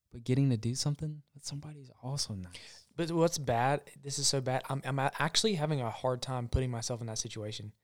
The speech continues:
Speaker 2: 'Cause I've literally been single so long, like, I can't, I'm not feeling the emotional connection towards, like, the doing things with someone I love, 'cause, like,
Speaker 1: Yeah.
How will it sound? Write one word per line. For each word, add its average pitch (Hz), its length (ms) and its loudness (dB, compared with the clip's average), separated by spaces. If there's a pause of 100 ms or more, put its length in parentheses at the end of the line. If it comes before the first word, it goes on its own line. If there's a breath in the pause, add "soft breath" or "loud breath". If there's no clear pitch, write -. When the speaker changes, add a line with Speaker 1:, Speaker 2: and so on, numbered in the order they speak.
(140)
Speaker 2:
'Cause 131 160 -2
I've 135 220 0
literally 156 140 8
been 143 140 4
single 143 220 4
so 131 160 2
long, 123 260 0
like, 113 280 -6 (540 soft breath)
I - 40 -6 (100)
can't, 156 340 0
I'm 147 200 2
not 147 240 4
feeling 151 360 0
the 135 80 0
emotional 131 520 0
connection 123 560 -4
towards, 123 320 -4
like, 117 340 -2 (840)
the 117 320 0 (640)
doing 147 260 0
things 143 180 -6
with 139 80 -2
someone 139 200 4
I 131 40 2
love, 127 360 0
'cause, 110 160 -8
like, 104 260 -10 (680)
Speaker 1:
Yeah. 113 280 6